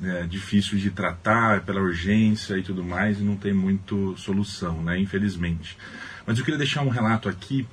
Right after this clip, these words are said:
que, ah, em dois mil e, dois mil e dois, dois mil e quatro aproximadamente, quando começou a surgir o samu,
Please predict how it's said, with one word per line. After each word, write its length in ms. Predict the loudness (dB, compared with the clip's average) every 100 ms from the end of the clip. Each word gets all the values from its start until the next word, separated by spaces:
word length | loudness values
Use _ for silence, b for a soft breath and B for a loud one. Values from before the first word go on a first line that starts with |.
| -14 -14
que, 280 | 0 0 0
ah, 320 | 0 0 0 2
em 120 | 2
dois 240 | 4 4 2
mil 420 | 2 2 2 4
e, 800 | 4 6 4 2 0 -2 -2 -2 0
dois 200 | 0 2
mil 140 | 2
e 40 | 2
dois, 360 | 2 4 4
dois 220 | 2 0
mil 180 | -2 -4 -6 -8
e 60 | -8 0
quatro 380 | 0 0 -2
aproximadamente, 800 | -6 -6 -6 -4 0 2 4 2
quando 160 | 0 -2
começou 420 | 0 0 0 -2
a 40 |
surgir 300 | 0 -2 -2
o 60 | -4
samu, 400 | -4 2 2